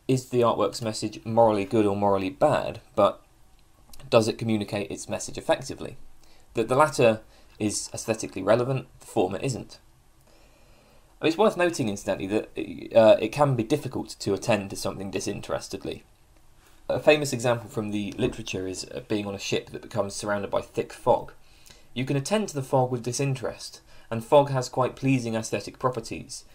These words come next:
Its thickness, its opacity, the way it totally engulfs you. It's a very unusual experience. But if you're on a ship,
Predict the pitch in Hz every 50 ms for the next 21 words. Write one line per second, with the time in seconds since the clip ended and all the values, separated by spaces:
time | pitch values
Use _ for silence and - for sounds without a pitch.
0 | - - - - - - - - - - - _ - - - - - 120 110 101
1 | - - - - - 82 - - - 101 90 - - - 110 113 - 139 - -
2 | 113 101 104 98 95 92 95 92 92 - - - - - - 120 113 113 110 101
3 | 98 95 92 - 98 101 101 - - - 95 95 92 - _ _ _ _ _ -
4 | - - - - - 120 113 127 123 117 113 113 113 113 113 110 113 107 101 -
5 | - - 143 143 127 101 - - - - - - - - - - - - _ -
6 | - - - - - - - _ - - - 120 135 135 151 143 143 151 131 -
7 | - - 127 - - -